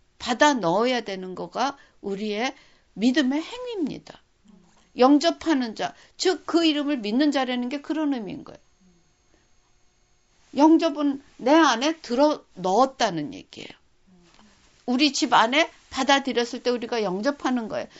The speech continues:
내 마음에 주님으로 모셔드리는 것이 영접이에요. 그러면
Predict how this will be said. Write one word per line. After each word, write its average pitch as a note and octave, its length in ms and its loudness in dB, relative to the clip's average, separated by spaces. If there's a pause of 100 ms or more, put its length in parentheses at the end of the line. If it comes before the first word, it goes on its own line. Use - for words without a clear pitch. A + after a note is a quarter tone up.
(140)
내 C#4 260 4
마음에 A3 600 0 (240)
주님으로 B3+ 580 0
모셔드리는 B3+ 840 -2
것이 B3+ 400 -4 (220)
영접이에요. A#3+ 520 -4 (340)
그러면 D4 640 0